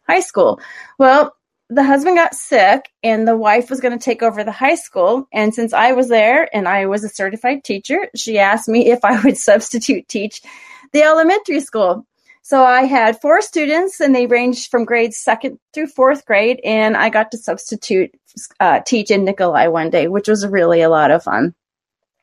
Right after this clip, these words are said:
Something, something else that, uh, another school-related story that sticks with me that I like to tell folks is when I got to visit the village of Ruby, they were calling spring break because the mushers were on their way,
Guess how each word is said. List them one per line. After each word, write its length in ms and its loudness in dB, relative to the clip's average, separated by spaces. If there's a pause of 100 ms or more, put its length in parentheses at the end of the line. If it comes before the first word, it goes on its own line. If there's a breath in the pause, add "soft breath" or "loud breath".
(720 loud breath)
Something, 480 2 (160)
something 400 4
else 300 2
that, 340 2
uh, 360 0
another 340 4
school-related 800 0
story 540 -4
that 280 -2
sticks 320 -8
with 140 -8
me 160 -10
that 120 2
I 140 4
like 200 2
to 80 -8
tell 260 -2
folks 560 -4 (100)
is 480 -4 (320 soft breath)
when 160 2
I 80 4
got 200 0
to 100 -2
visit 460 0
the 200 0
village 360 0
of 140 -2
Ruby, 680 -2 (440 soft breath)
they 140 4
were 140 4
calling 480 2
spring 500 -2
break 400 0
because 400 -6
the 80 -6
mushers 580 -2
were 320 -4
on 280 0
their 160 0
way, 500 0